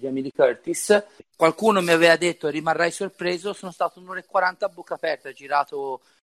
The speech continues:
in maniera molto intelligente, violentissimo, disperatissimo, con una sequenza che poi ne parleremo magari quando esce in sala,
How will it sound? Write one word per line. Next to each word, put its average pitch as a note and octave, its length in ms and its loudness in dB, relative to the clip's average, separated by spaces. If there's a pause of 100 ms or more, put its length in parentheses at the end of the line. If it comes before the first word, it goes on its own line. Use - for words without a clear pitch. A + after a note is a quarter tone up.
(120)
in C#3+ 60 -14
maniera D3 320 -2
molto D3+ 320 -8
intelligente, E3 1300 -2
violentissimo, D#3 1200 -6
disperatissimo, E3+ 1040 -6 (360)
con F3 160 0
una E3+ 160 -2
sequenza F3+ 560 0
che D#3+ 340 0
poi D#3 160 0
ne D3 80 -4
parleremo C#3+ 460 0
magari C#3+ 280 2
quando D3 240 -6
esce D3+ 200 -6
in D#3 80 -10
sala, E3 440 4